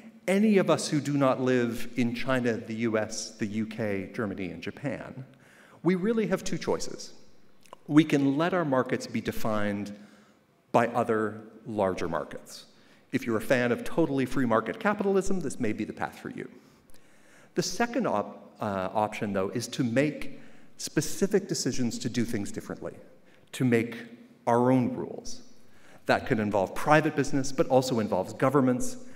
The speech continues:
and industry associations and groups working together to decide what the digital future should look like, and making policy decisions and creating programs that support that goal.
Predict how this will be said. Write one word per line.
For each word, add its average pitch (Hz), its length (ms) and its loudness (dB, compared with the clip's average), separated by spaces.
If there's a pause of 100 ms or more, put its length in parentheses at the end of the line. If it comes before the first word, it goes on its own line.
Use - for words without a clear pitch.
(140)
and 104 160 -2
industry 135 500 0
associations 127 760 0
and 104 140 -4
groups 131 320 2
working 123 360 0
together 113 380 2
to 113 140 -4
decide 110 600 2 (360)
what 139 240 0
the 147 80 0
digital 120 400 0
future 110 440 -6
should 131 280 -8
look 165 220 -8
like, - 300 -16 (440)
and 113 100 0
making 110 300 -2
policy 139 500 0
decisions 127 440 -4
and 110 140 -6
creating 101 420 -2
programs 104 640 0
that - 140 -4
support - 400 -4
that 110 180 -10
goal. - 320 -10